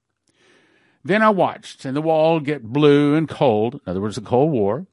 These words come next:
and appear as it were suddenly electrified with a digital signal. So there, it's not gonna be like a brick and mortar wall,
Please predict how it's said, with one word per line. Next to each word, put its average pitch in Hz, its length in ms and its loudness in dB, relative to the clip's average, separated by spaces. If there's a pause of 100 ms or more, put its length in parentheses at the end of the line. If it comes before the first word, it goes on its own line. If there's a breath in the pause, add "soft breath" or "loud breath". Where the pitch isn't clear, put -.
(520 soft breath)
and 135 120 0
appear 156 300 0
as 196 140 6
it 180 80 4
were 170 140 -2
suddenly 147 460 -2
electrified 135 640 0
with 127 160 -2
a 117 40 -4
digital 123 440 -4
signal. 127 540 -8 (120)
So 98 280 -8
there, 107 260 -4
it's 104 220 -8
not 147 140 -8
gonna 131 120 -4
be 123 300 -2
like 104 400 -10 (120)
a 90 300 -8 (880)
brick 117 260 -6
and 107 100 -4
mortar 139 280 2
wall, 143 500 0